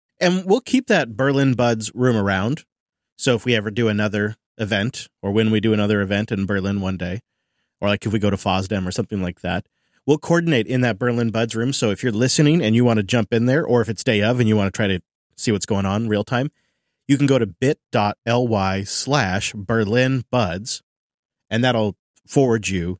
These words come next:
to the correct room in our matrix. That's bit dot L Y slash Berlin Buds, and we'll put a link to that in the show notes too, so that way you can, you can, you know, get that. And of course, then there's the Meetup page as well,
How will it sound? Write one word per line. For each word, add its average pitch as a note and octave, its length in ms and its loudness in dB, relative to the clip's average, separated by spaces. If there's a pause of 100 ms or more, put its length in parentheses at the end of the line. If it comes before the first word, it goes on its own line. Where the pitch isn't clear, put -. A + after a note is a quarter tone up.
to - 80 -8
the G2+ 100 -4
correct - 360 -4
room G2 280 -2
in F#2+ 80 -6
our F#2 120 -4
matrix. F#2 400 -8
That's - 180 -10
bit - 280 -2
dot A2 260 0
L A#2 200 2
Y F2+ 280 -2
slash F2+ 480 -4
Berlin A2 480 0
Buds, D3+ 440 0 (440)
and C#3+ 80 4
we'll F3+ 80 6
put G3 140 0
a D#3 40 2
link C3+ 220 2
to C3+ 80 -4
that G#2 240 0 (120)
in G#2+ 160 -2
the E2+ 60 -10
show F2+ 180 -4
notes E2 280 -10
too, E2+ 180 -6
so - 100 -12
that D#2 140 -8
way C#2+ 100 -16
you A#1+ 140 -20
can, - 220 -20 (680)
you A3+ 100 -2
can, G3 140 2
you F#3 120 4
know, A#2 100 2
get A#2 160 -4
that. A2 100 0
And B2 80 0
of B2 80 -4
course, C#3 240 0
then C#3+ 160 2
there's B2+ 160 0
the G#2+ 80 -2
Meetup B2 240 0
page F#2 200 -4
as E2 100 -14
well, B2+ 220 -2